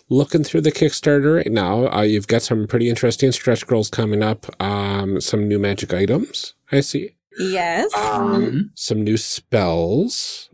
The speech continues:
Speaker 1: Uh, I always love new spells. Uh, looks like weaving spellcraft with tradecraft. That sounds really interesting too.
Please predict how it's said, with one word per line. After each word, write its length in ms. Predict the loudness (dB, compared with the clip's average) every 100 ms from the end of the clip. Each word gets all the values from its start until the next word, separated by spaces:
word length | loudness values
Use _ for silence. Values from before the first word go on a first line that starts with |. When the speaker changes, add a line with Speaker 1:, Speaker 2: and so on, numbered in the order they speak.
| -6
Speaker 1:
Uh, 560 | -2 -2 -2 -2 -2 -4 -8 -6
I 40 | 0
always 280 | 2 2
love 180 | 0 0
new 180 | 0 -2
spells. 760 | -2 -6 -2 -2 0 -4 -4 -16 _ _ _ _ -6
Uh, 420 | -2 0 0 0 0
looks 240 | -2 0
like 200 | 2 2
weaving 420 | 2 2 2 2
spellcraft 680 | 0 -4 -4 -4 -4 -4 -2
with 200 | -4 -4
tradecraft. 500 | -2 -2 -2 -6 -6
That 160 | -6 -4
sounds 240 | -2 0
really 220 | 0 0
interesting 420 | 0 -4 -4 -4 -2
too. 260 | -2 -4